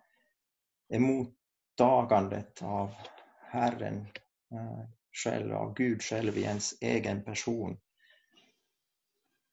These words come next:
Och det faktum att det, att det är, det upprepas, det är inte som dopet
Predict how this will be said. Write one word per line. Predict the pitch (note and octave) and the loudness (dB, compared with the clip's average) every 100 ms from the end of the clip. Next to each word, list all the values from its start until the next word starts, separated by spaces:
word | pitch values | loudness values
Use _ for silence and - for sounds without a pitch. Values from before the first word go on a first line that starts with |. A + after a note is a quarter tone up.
| _ | _
Och | A#2+ B2 | 0 2
det | B2 B2 | 0 6
faktum | C#3 D#3 - B2 A2+ | 6 6 2 4 6
att | A#2 - - | 4 -4 0
det, | A2+ A2 A2 A2+ A2+ - _ _ _ _ _ _ - - _ _ _ | 2 4 0 -2 -8 -18 _ _ _ _ _ _ -10 -10 _ _ _
att | B2 A#2+ | -6 -2
det | B2 | 2
är, | A#2+ A2+ A2 - | 4 2 0 -4
det | A#2 | 0
upprepas, | D#3 D#3 C#3+ D#3+ C3+ - - | 2 2 2 2 2 -4 0
det | A#2+ | 0
är | |
inte | D#3+ C#3+ | 2 2
som | B2 A#2 A#2 A2+ | 0 0 -2 2
dopet | E3 C3 - - | 2 0 -8 -16